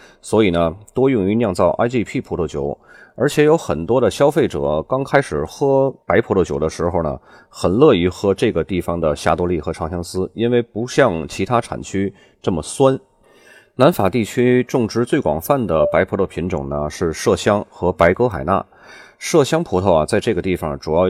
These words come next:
用于酿造这种甜型的加强葡萄酒，但是有时候呢，也会酿造这种带有芳香葡萄香味儿的这种干型葡萄酒。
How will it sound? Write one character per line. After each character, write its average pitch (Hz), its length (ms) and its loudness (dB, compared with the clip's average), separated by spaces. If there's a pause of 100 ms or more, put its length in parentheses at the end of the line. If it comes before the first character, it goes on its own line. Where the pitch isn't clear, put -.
(120)
用 107 180 -2
于 87 120 -4
酿 110 220 -2
造 82 160 -4
这 87 120 -4
种 73 200 -10
甜 - 280 -4
型 87 180 -6
的 87 100 -4
加 123 200 -2
强 101 200 -4
葡 - 140 -8
萄 82 140 -4
酒， 64 260 -8 (300)
但 135 140 2
是 113 140 2
有 82 160 2
时 85 180 -2
候 107 160 2
呢， 78 80 0 (220)
也 78 220 -2
会 120 220 -2
酿 104 200 -2
造 80 140 -4
这 85 120 -2
种 73 280 -8
带 107 120 2
有 71 320 -2
芳 127 260 -4
香 127 180 -2
葡 - 160 -12
萄 107 100 0
香 117 220 -2
味 127 60 0
儿 127 80 2
的 78 80 -2
这 78 100 -4
种 69 180 -8
干 131 220 0
型 78 180 -6
葡 76 160 -10
萄 73 100 -6
酒。 62 280 -12